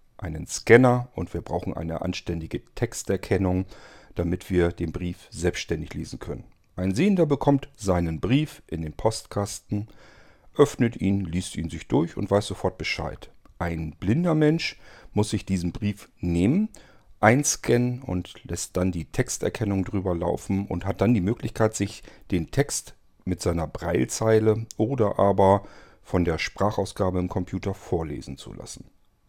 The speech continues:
Das funktioniert so einigermaßen gut, nicht immer gleichmäßig gut. Manchmal hat man Texterkennungsergebnisse, die kann man kaum gebrauchen. Aber prinzipiell kommt man schon mal ganz, äh, ein ganzes Stückchen weiter.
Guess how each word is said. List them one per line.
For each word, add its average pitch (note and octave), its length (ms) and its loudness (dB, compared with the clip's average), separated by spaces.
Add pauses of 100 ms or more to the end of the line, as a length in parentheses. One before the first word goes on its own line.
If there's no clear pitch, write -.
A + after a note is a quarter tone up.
(340)
Das - 180 8
funktioniert D#3+ 640 4
so D3 520 6
einigermaßen C3+ 720 6
gut, D3+ 460 6
nicht A#2+ 240 2
immer C#3 320 6
gleichmäßig C3+ 840 2
gut. D3 220 0
Manchmal A#2 360 2
hat A2+ 140 -2
man A2+ 220 6 (380)
Texterkennungsergebnisse, A2 1500 0
die G2+ 120 -2
kann - 180 -4
man G2+ 220 -2
kaum A2 300 6
gebrauchen. F2+ 580 2 (600)
Aber C#3 340 8
prinzipiell E3 920 6 (100)
kommt - 220 8
man B2 120 2
schon B2 200 0
mal A#2 120 4
ganz, - 420 0 (240)
äh, G2+ 240 -2 (100)
ein G2+ 160 2
ganzes G#2+ 260 -2
Stückchen F#2 420 -2
weiter. A#2 400 4